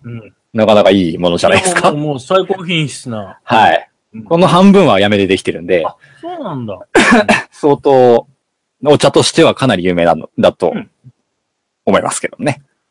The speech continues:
Speaker 1: そうだね。
Speaker 2: で、日本に初めてお茶を持ち込んだのは、
Speaker 1: うん。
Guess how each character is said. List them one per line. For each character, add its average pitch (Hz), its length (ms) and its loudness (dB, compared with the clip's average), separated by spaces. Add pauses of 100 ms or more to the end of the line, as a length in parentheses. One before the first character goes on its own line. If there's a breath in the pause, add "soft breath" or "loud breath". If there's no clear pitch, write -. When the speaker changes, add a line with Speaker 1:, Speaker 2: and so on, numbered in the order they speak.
Speaker 1:
そ 156 120 -6
う 135 40 -8
だ 117 60 -12
ね。 101 60 -6
Speaker 2:
で、 139 400 4 (160)
日 208 100 2
本 294 140 2
に 170 60 0
初 151 200 0
め 170 80 4
て - 80 2
お 104 80 2
茶 139 120 2
を 117 40 2
持 117 100 2
ち - 80 -6
込 123 140 0
ん 123 40 2
だ 107 100 2
の 95 80 2
は、 101 360 2 (240)
Speaker 1:
う 139 60 -12
ん。 110 200 -14